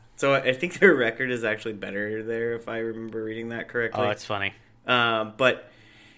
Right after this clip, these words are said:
Speaker 1: yeah, I mean, look, they didn't, people didn't want them to leave the, the Coliseum. I mean, people didn't want them to leave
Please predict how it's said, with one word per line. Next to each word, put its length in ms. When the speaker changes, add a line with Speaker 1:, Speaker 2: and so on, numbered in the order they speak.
Speaker 1:
yeah, 240
I 80
mean, 380
look, 360
they 140
didn't, 200
people 240
didn't 220
want 300
them 140
to 60
leave 680
the, 260
the 80
Coliseum. 680
I 60
mean, 160
people 260
didn't 180
want 160
them 140
to 60
leave 360